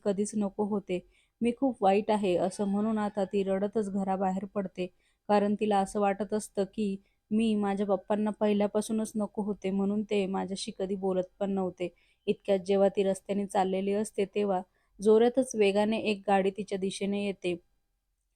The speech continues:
आणि ती गाडी बघून ती जोरातच "मुक्ताई" म्हणून आवाज देते आणि इतक्यात तिथे मुक्ता येते. आता मात्र इथे तेजश्री प्रधान या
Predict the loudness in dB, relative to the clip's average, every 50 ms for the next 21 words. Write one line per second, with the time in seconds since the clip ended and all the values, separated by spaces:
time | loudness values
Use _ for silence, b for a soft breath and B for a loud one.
0 | _ -2 0 0 2 0 0 0 0 2 4 4 4 4 4 4 4 2 4 2
1 | 0 0 -2 -2 -2 -2 -2 -2 -2 0 0 -2 -2 -4 -8 -8 -8 -8 -8 -8
2 | -10 _ -6 -4 -2 -2 -2 -2 -2 -2 -2 -2 -4 -2 -2 0 0 0 0 -2
3 | -2 -4 -4 -4 -2 -4 -4 -4 -6 b b b b b b -2 0 2 2 2
4 | 0 0 _ _ 2 2 2 2 -2 -4 -2 0 -2 0 0 -2 -4 _ -2 0
5 | 2 2 2 0 -2 -2 -2 0 0 0 0 0 -2 -2 -2 -2 -2 -2 -2 -2
6 | -2 0 -2 -2 -4 _ -2 -2 -2 -2 -4 _ _ _ _ _ _ _ 6 6
7 | 6 6 4 0 2 2 0 0 2 2 2 2 2 0 0 0 0 2 2 2
8 | 0 0